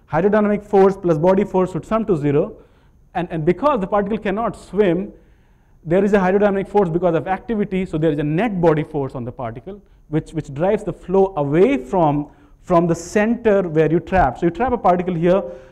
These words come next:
the flow has to go up, but s-, s-, system has cylindrical symmetry, so the flow has to come in from all the sides and, and, and go up to ensure incompressibility. And you remember, all the,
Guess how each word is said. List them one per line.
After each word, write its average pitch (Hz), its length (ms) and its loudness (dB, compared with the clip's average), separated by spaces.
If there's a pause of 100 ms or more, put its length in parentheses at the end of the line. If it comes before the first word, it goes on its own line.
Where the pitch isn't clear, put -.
(120)
the 143 80 -4
flow 233 180 4
has 208 160 0
to 196 80 0
go 170 260 2
up, - 420 0 (320)
but 156 240 -2
s-, - 440 -20
s-, 170 200 -10
system 208 420 0
has 190 220 0
cylindrical 202 460 0
symmetry, 170 600 -4 (320)
so 175 60 -2
the 202 80 2
flow 262 180 -2
has 240 120 0
to 233 80 -8
come 233 200 -2
in 214 140 -2
from 202 160 -6
all 175 180 2
the 151 80 -4
sides 160 520 -2 (580)
and, 208 340 -2 (240)
and, 185 300 0
and 170 160 2
go 160 160 6
up 117 220 -4 (800)
to 165 80 0
ensure 165 320 0
incompressibility. 208 840 -4 (460)
And 233 300 0 (160)
you 233 80 2
remember, 269 300 4 (120)
all 277 260 8
the, 214 120 -2